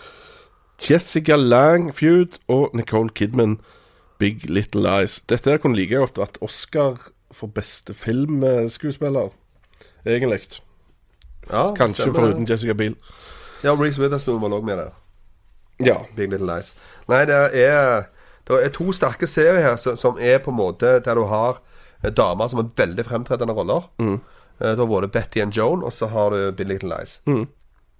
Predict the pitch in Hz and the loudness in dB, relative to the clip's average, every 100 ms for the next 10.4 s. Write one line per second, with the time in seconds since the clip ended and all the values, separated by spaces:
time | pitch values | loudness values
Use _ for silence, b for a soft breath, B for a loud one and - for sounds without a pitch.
0 | - 107 107 117 123 123 113 110 107 107 | -16 -2 0 2 2 2 0 0 0 -2
1 | 107 110 107 - 107 107 110 110 123 113 | -4 -6 -8 -8 -8 -6 -2 0 0 2
2 | 107 113 101 104 127 98 101 110 92 85 | 0 0 0 0 0 0 0 -2 -4 -4
3 | 98 92 80 104 - 101 92 95 95 80 | -2 -2 -2 -4 -6 -8 -6 -6 -8 -8
4 | 87 87 107 104 - 95 123 95 101 131 | -4 -4 -4 -8 -8 -8 -6 -4 -4 -6
5 | 143 b b 107 110 147 110 - 113 107 | -12 b b 0 0 0 -4 -10 -4 -2
6 | 104 98 98 113 104 135 - - 113 107 | -2 -2 -4 -2 -4 -4 -12 -8 -6 0
7 | 107 104 104 117 110 110 165 180 151 156 | 2 4 4 4 2 2 2 4 4 2
8 | - 143 139 151 - - 240 101 92 104 | 0 -2 2 0 0 -2 2 2 2 0
9 | 123 127 120 110 123 - 143 147 139 131 | 2 4 4 4 2 0 -4 -2 0 0
10 | 156 127 85 | 0 0 -4